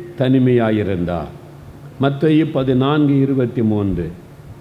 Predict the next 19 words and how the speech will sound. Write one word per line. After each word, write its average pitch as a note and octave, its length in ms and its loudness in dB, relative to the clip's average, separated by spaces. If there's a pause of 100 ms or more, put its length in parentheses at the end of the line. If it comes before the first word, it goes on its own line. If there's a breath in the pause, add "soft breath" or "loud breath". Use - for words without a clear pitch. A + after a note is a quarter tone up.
(200 loud breath)
காலையில G3+ 560 2
ஜெபம் F3+ 320 2
பண்ணியாச்சு, F3+ 460 2
முடிந்தது F3 560 2
என்று E3 220 0
இருக்கல. C3+ 460 -2 (140)
சாயங்காலத்துல F3+ 880 2
மலையின் F3 400 2
மேல் E3 180 0
ஏறி E3+ 300 2
தனிமையா E3 720 0
ஜெபம் D3 320 0
பண்ணுகிறாராம். G#2+ 640 0 (1120 loud breath)
லூக்கா F3+ 340 4
ஆறாம் F#3+ 380 0
அதிகாரம் E3 520 2
பன்னிரெண்டாம் E3+ 540 2
வசனம் D3 420 0
வாசிக்கும்போது, A#2 960 2